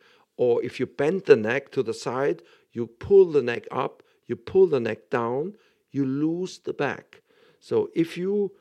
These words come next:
give an, any artificial position because of you are a French god, or you are a German or a Dutch specialist with nose in front of the chest,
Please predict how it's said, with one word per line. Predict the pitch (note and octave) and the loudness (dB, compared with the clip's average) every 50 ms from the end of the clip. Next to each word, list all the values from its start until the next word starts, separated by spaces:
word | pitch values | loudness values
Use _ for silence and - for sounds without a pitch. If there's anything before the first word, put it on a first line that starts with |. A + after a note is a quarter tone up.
| _ _ _ _ _ _ _ | _ _ _ _ _ _ _
give | - D#3 E3+ D#3+ - C3+ | -2 -2 -2 0 -2 -2
an, | B2+ - - - _ - | -6 -6 -8 -12 _ -4
any | E3 G3+ G#3+ G3+ F3+ - - - | -2 0 0 0 0 -2 -6 -10
artificial | - - - - - C3 - - - A3+ A3 - D#3 C3 | -12 -12 -10 -8 -10 -10 -8 -6 -4 -4 -4 -4 -4 -6
position | - - - B2 - - D#3+ A2 - - - - - - | -6 -8 -10 -8 -6 -6 -6 -6 -6 -10 -14 -16 -18 -18
because | - A2+ - - - D3 C#3 C3 A#2+ - - - - | -20 -18 -14 -2 0 2 2 2 0 -4 -10 -8 -6
of | A#2+ A2+ G#2+ G2+ - - - _ _ _ _ _ _ _ _ _ | -4 -4 -4 -6 -8 -12 -16 _ _ _ _ _ _ _ _ _
you | A#2+ B2+ C3+ | -4 -2 -2
are | - - A#2+ B2 A#2+ A#2+ A2+ G#2+ - _ _ _ _ _ _ _ _ - | -2 -2 -4 -4 -4 -6 -8 -10 -12 _ _ _ _ _ _ _ _ -20
a | B2+ | -20
French | - - A#2+ B2+ B2+ B2 B2+ - - - | -14 -6 -4 -4 -2 -2 -4 -8 -10 -4
god, | - D3 C3+ B2 G#2+ - - - - | 0 2 2 2 2 0 -4 -8 -4
or | - G#2+ G#2 G#2 G2+ - - | -2 0 0 0 0 -2 -4
you | B2 A2+ B2 B2 A#2+ - | -6 -6 -4 -4 -4 -4
are | A2+ A#2 A#2 A#2 A#2 B2 A#2+ A#2 - _ _ _ _ _ - | -4 -4 -2 -2 -2 -4 -4 -6 -12 _ _ _ _ _ -10
a | B2 | -10
German | - - - D3 C#3 C3+ C3+ C3+ C3 | -8 -2 0 2 2 2 0 -2 -2
or | B2+ B2+ A#2 A2 G#2 | 0 0 2 2 0
a | G#2 | 0
Dutch | - C3+ A#2+ A#2+ - - - - - - _ _ _ _ _ | 0 -2 -2 -2 -2 -6 -10 -12 -12 -16 _ _ _ _ _
specialist | - - C3 C3 B2 - - A#2+ G2+ G2+ G2 - - - | -6 -2 -2 -2 0 -2 -4 -4 -4 -4 -4 -6 -8 -6
with | A#2+ A#2+ G#2+ - - | -6 -6 -6 -6 -6
nose | B2 A#2+ A#2+ B2+ C3 A2 B2 | -2 0 0 0 0 -2 -4
in | A#2+ G#2 | -6 -4
front | - C3 A#2 A#2 B2 | -4 -4 -4 -4 -6
of | A2 - | -8 -8
the | - | -12
chest, | - - - D3+ B2+ A2 - - - - | -12 -6 -4 -4 -4 -4 -8 -12 -18 -20